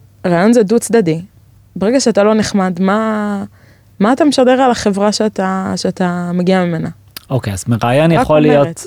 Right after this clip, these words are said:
Speaker 2: להיות, אז מ-, מי שמראיין אתכם יכול להיות שהוא פונקציה מקצועית מאוד מאוד טובה במה שהוא עושה, יכול להיות שהוא המתכנת הכי טוב בחברה,
Speaker 1: נכון.
Speaker 2: אה, אבל זה לא אומר שהוא בהכרח, אה, מראיין,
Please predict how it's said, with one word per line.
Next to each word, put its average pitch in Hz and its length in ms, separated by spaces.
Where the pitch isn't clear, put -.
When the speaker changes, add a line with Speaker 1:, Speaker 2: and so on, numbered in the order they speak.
Speaker 2:
להיות, 143 160
אז 131 160
מ-, 143 220
מי 190 80
שמראיין 156 560
אתכם 147 260
יכול 135 180
להיות 131 100
שהוא 120 160
פונקציה 143 440
מקצועית 127 480
מאוד 160 480
מאוד 131 260
טובה 117 340
במה 107 320
שהוא 110 160
עושה, 107 220
יכול 110 260
להיות 110 120
שהוא 113 120
המתכנת 120 420
הכי 170 280
טוב 196 220
בחברה, 135 480
Speaker 1:
נכון. 170 260
Speaker 2:
אה, 120 300
אבל 117 360
זה 120 160
לא 151 140
אומר 131 240
שהוא 113 220
בהכרח, 110 640
אה, 110 40
מראיין, 107 600